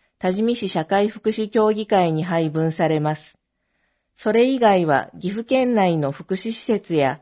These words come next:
社会福祉活動を行うエヌピーオー団体や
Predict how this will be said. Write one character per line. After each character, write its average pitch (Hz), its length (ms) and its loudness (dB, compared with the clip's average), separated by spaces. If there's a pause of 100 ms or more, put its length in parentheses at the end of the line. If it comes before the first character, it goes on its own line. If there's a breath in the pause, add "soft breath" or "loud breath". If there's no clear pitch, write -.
(220)
社 180 160 -4
会 226 220 2
福 247 240 -6
祉 254 140 -6
活 240 300 -2
動 170 340 4
を 143 40 0
行 160 180 -2
う 160 360 0
エ 165 100 -4
ヌ 196 140 -2
ピ 226 300 -2
ー 226 40 4
オ 220 140 4
ー - 20 -8
団 214 260 2
体 156 280 0
や 127 240 -4